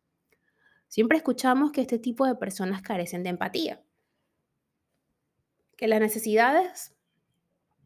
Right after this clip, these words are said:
o la ayuda que puedan prestar a los demás nunca están en el primer puesto de su escala de prioridades. Y esto es cierto, pero el hecho de que no les importe el bienestar de sus víctimas no implica que no sepan leer sus emociones.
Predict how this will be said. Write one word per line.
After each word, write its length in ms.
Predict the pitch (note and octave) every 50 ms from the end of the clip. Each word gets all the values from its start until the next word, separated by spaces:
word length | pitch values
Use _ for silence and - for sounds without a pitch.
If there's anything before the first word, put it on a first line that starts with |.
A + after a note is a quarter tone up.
| _ _ - -
o 80 | - G#3+
la 140 | G#3+ G3+ F#3+
ayuda 440 | F#3+ F#3+ G3 B3+ B3+ A3+ G3 F#3+ F#3+
que 120 | F#3 F3
puedan 280 | - - F3+ F3 F#3 G3+
prestar 380 | A3+ A#3+ - - - B3 A#3 G#3
a 60 | F#3
los 140 | E3+ F#3 G3+
demás 440 | A3+ B3+ C4+ C4+ C4+ C#4 C#4 -
nunca 360 | A3+ A3+ A#3+ A#3+ A#3 A#3 A#3+ A#3+
están 340 | A#3+ - - B3 A#3 A#3
en 140 | A#3+ A3+ A3
el 120 | A3 G#3 G#3
primer 420 | F#3 F3 F3 F3 E3+ F3 E3+ -
puesto 500 | - B3 B3+ B3+ - - - A#3 B3+ B3+ - _ _ - - - - - - -
de 160 | - G3+ A3 A#3
su 120 | - C4+
escala 340 | C4 - - D4 D4+ D#4+ E4
de 100 | D4+ A#3
prioridades. 720 | A#3 - E3 - - - - - - - - - - - _ _ _ _ _ - - _ _ _ _ _ _ _
Y 140 | - G3+ G3+
esto 180 | F3+ - - F3+
es 80 | -
cierto, 420 | - B3+ C#4 D4+ D4 D4 - A3+ - _ _ _ _ _ _ _ _ _ _ - _ _ -
pero 160 | A3 A3+ A3+
el 140 | A3 A#3 B3+
hecho 240 | D4 - - F#4+
de 120 | G4 G4 F#4+
que 120 | - G#3+
no 120 | A3 A3 A3
les 140 | B3+ C4+
importe 580 | C#4 C#4+ C#4 C4+ C4+ - E4+ D#4+ C#4+ A3 - G3+
el 120 | F#3+ F#3
bienestar 520 | F3+ F3+ E3+ E3+ E3 - _ - A#3+ A#3 A3
de 100 | G3+ G3
sus 200 | - A3 G#3+ -
víctimas 600 | D4 D4+ D4 D4+ D4 B3+ B3 B3+ B3+ C4 - -
no 120 | A3+ A3+
implica 580 | B3 C4 C4+ C4+ D4 D4+ D#4 C#4+ D4+ - B3 B3
que 140 | - A#3 G#3
no 140 | G3+ G#3
sepan 400 | - - G#3+ G#3 G#3+ G#3+ G#3+ G#3+
leer 240 | G3+ F#3 F3+ F3 -
sus 160 | - F#3+ F#3+
emociones. 720 | F#3+ F3+ F3+ F3 F3+ - - - - - G#3+ - - -